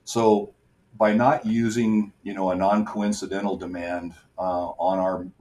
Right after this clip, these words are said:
residential members, it allowed them control. You know, they could do the same thing as our commercial and industrial customers could do, which is shift usage off those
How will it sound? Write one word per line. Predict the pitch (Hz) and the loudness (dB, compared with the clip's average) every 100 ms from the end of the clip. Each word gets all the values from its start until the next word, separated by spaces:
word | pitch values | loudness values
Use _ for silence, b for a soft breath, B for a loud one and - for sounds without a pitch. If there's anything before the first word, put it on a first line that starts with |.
| _ - | _ -8
residential | 95 92 90 90 90 87 | -4 -4 -4 -8 -8 -8
members, | 87 87 87 85 - b b b | -6 -4 -4 -6 -10 b b b
it | 127 | 2
allowed | 127 110 113 107 | 4 6 4 2
them | 104 101 101 | 0 -2 -6
control. | - 90 - 95 104 95 76 - | -8 -10 -4 2 2 2 -2 -8
You | 90 | -10
know, | 87 | -6
they | 92 104 | -4 -2
could | 90 | -2
do | 104 | -2
the | 92 | -2
same | 87 98 95 | -2 -2 -4
thing | 95 95 95 | -4 -4 -4
as | 90 | -4
our | 85 | -8
commercial | - 98 95 90 92 | -10 -10 -8 -8 -10
and | 82 | -10
industrial | 78 98 - - | -8 -10 -8 -12
customers | - 85 - 85 82 | -10 -10 -10 -16 -18
could | - 78 | -16 -12
do, | 87 85 | -8 -8
which | 82 | -8
is | - 82 - - 269 _ _ | -10 -10 -14 -18 -20 _ _
shift | - - 127 - | -8 0 0 0
usage | 98 104 110 101 95 90 | 0 0 0 -2 -6 -4
off | 85 95 104 - | 2 4 2 -2
those | 92 95 - | -2 -2 -4